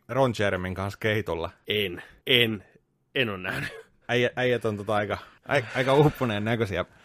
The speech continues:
Speaker 2: Okei.
Speaker 1: Katsotaas, mä, mä näytän sulle kuvan.
Speaker 2: Noniin, okei,
Speaker 1: Okei.
Speaker 2: yes.
Speaker 1: Kuva tulee ruutuun tohon, ja äijälle tulee tosta noin.
Speaker 2: Ei jumalauta.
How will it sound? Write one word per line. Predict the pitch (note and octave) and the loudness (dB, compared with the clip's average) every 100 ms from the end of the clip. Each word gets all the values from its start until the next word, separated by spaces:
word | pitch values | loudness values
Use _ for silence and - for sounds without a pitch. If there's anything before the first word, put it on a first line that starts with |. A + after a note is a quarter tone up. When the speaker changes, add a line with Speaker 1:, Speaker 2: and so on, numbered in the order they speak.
| A#2 | -20
Speaker 2:
Okei. | G2+ A#2+ A2+ | -10 -4 -4
Speaker 1:
Katsotaas, | G#2 C3+ C#3 B2+ A2 | -2 0 4 4 2
mä, | - B2+ | 0 -4
mä | C3+ | 2
näytän | C3 B2+ | 2 4
sulle | A2 A#2 | 2 0
kuvan. | B2 A#2 G#2 A2+ | 0 2 4 4
Speaker 2:
Noniin, | C#3 A#2+ - | 2 2 -6
okei, | A2+ A2 | 0 0
Speaker 1:
Okei. | G#2 _ - | 0 _ -2
Speaker 2:
yes. | A#2 - | 0 0
Speaker 1:
Kuva | - A#2 | 2 2
tulee | G#2 G2 G2 | 4 4 2
ruutuun | G#2 F#2 F2 _ - - _ _ _ - | 0 -2 -6 _ -12 -12 _ _ _ -2
tohon, | A#2 G2+ F#2 F2+ _ _ _ _ _ | 0 0 -4 -6 _ _ _ _ _
ja | _ | _
äijälle | E2+ F#2 F#2 E2+ - | -8 -6 -6 -8 -12
tulee | F#2+ D#2+ - _ _ _ _ _ - | -10 -10 -10 _ _ _ _ _ -10
tosta | G#2 - D2+ | -10 -8 -10
noin. | D2+ F2+ - - - _ _ _ - | -8 -8 -10 -20 -20 _ _ _ -10
Speaker 2:
Ei | - A#2+ | 0 2
jumalauta. | B2 D3 D3+ A2+ A2 G#2 G2+ - | 4 6 6 8 6 4 2 -4